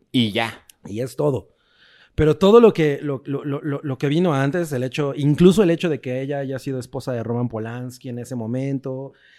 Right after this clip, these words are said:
Speaker 2: eh, y, y, y todo lo que el, el, lo que el momento histórico significaba para el cine.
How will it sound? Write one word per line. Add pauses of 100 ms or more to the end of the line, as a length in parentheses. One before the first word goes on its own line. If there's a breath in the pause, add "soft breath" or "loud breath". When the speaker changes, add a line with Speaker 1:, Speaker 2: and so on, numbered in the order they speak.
(160 soft breath)
Speaker 2:
eh,
y,
y,
y
todo
lo
que
el,
el,
lo
que
el
momento
histórico
significaba
para
el
cine.